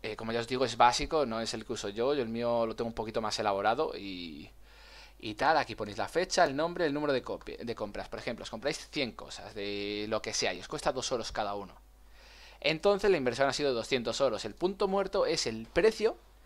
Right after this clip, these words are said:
por el cual tenéis que vender ese objeto si queréis recuperar lo invertido. Así que mínimo lo tendríais que vender cada unidad por esto.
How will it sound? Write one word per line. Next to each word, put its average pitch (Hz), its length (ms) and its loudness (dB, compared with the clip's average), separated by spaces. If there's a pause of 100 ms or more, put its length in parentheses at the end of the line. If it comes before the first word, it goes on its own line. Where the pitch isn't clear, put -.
(840)
por 143 140 6
el 139 100 4
cual 151 240 8
tenéis 139 260 -2
que 117 80 -2
vender 143 240 -2
ese 214 100 0
objeto 165 480 0 (560)
si - 220 0
queréis 220 420 4
recuperar 170 540 4
lo 170 100 2
invertido. 135 560 -2 (300)
Así 123 260 -2
que 117 140 -4
mínimo 214 480 0 (640)
lo 131 180 -6
tendríais 123 280 -2
que 131 100 -2
vender 151 200 0
cada 165 200 2
unidad 160 340 0
por 127 160 0
esto. - 320 -6